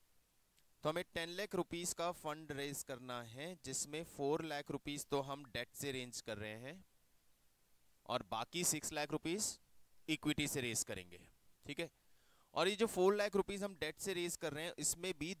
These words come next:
दो अलग-अलग rates हैं। टू लाख रुपीज तक का loan ten percent की rate पे raise होगा और उसके ऊपर जो बचा हुआ amount है, वो फिफ्टीन परसेंट की rate पे raise होगा।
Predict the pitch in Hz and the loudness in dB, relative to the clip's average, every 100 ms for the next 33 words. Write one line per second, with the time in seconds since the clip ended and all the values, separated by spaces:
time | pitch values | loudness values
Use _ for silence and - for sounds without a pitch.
0 | - 139 180 - - 139 156 156 170 160 | 6 10 10 8 2 -4 -2 -2 -2 -2
1 | 139 120 - 113 160 - - _ - - | 0 -2 -4 -8 -8 -16 -20 _ -20 -20
2 | - _ - - - _ _ 160 180 208 | -20 _ -20 -20 -20 _ _ 6 8 6
3 | 220 214 196 190 190 196 - 190 175 170 | 2 2 0 -2 -4 -4 0 2 6 6
4 | 185 202 - - - _ - - - - | 4 0 -18 -20 -20 _ -20 -20 -20 -20
5 | - - _ 143 139 147 165 165 180 175 | -20 -20 _ -4 -4 0 2 2 -2 -2
6 | 180 175 - 180 170 175 170 165 190 208 | -2 -2 -2 0 2 4 4 4 2 -4
7 | - - - _ _ _ - - - 175 | -18 -20 -20 _ _ _ -20 -4 4 6
8 | 165 - 220 196 170 185 185 196 131 127 | 6 4 8 8 8 4 4 4 4 0
9 | 151 160 196 185 156 147 143 156 180 180 | 2 6 6 4 2 0 -2 -6 -6 -10
10 | - _ - - 131 165 185 - 156 - | -20 _ -20 -2 4 4 4 0 -2 0
11 | 165 175 185 165 151 156 156 165 160 135 | -2 -2 0 4 4 4 -2 -4 -2 -2
12 | - 156 156 120 98 90 - - | -4 -4 0 0 0 -4 -8 -18